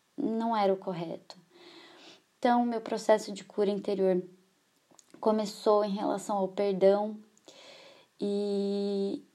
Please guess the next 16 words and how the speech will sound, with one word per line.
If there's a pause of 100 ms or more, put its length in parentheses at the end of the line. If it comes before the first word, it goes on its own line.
(160)
em, (220)
em
N
fatores,
né?
Em
relação
aos
meus
pais,
a
minha
irmã,
nossa
vivência
familiar.